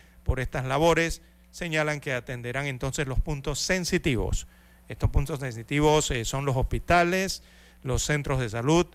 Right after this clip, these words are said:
y los centros educativos del distrito de La Chorrera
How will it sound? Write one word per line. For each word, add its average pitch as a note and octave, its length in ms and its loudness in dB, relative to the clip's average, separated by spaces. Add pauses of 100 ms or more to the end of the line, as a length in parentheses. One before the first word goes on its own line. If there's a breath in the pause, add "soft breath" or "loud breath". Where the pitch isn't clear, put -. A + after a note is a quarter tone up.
(340 soft breath)
y F3 420 0
los C3 200 -4
centros D3+ 440 -4 (100)
educativos E3 880 2
del B2 160 0
distrito C3 420 -2
de B2 80 0
La A#2 120 -4
Chorrera C3 500 0